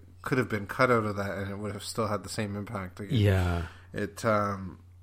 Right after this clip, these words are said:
Speaker 1: there's various reasons that the other ones didn't make the cut, but, I mean, Deceased, Magic Order, all these were stellar, stellar titles.
Speaker 2: I do wanna take a minute to talk about Doomsday Clock.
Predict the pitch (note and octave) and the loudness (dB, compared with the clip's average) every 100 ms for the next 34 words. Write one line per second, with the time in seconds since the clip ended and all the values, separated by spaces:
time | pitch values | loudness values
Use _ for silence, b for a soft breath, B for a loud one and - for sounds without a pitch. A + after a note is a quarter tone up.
0 | - B2+ B2 C3+ C3 B2+ B2+ A#2 A#2 A2+ | -2 -2 4 4 4 2 0 0 0 -2
1 | A2+ A2 A2 G#2 G2+ A#2 A2 G2 G#2 A2 | -2 0 0 -2 -4 -4 -4 -6 -10 -10
2 | - G#2 A#2 A#2 A2+ F#2 - - - C3+ | -10 -4 -2 0 -2 -6 -10 -12 -6 -4
3 | A2 G2 G#2+ - A#2 G2+ A2 G#2+ G#2 - | -4 -6 -8 -6 -6 -6 -6 -6 -6 -6
4 | G#2+ G2+ G#2 A2 A#2+ A#2+ G#2+ G#2+ E2 G#1+ | -4 -4 0 0 2 0 -2 -6 -10 -12
5 | - - - - - - - - B B | -18 -20 -20 -20 -20 -20 -18 -16 B B
6 | - - C3+ A#2+ A#2+ G#2+ - A2 G2+ F#2+ | -10 2 4 6 4 0 -2 -2 -2 -6
7 | F#2+ E2+ E2 - B2+ A#2+ B2+ B2+ A2+ G#2+ | -8 -8 -4 2 6 8 8 8 6 4
8 | G2+ G2 F#2 F2+ - F2+ F2+ G#2+ F2 E2+ | 6 6 6 6 2 2 2 2 -2 -2
9 | F2+ E2+ D#2+ F2 E2 F2 E2+ - | -2 -2 -2 -4 -4 -4 -4 -6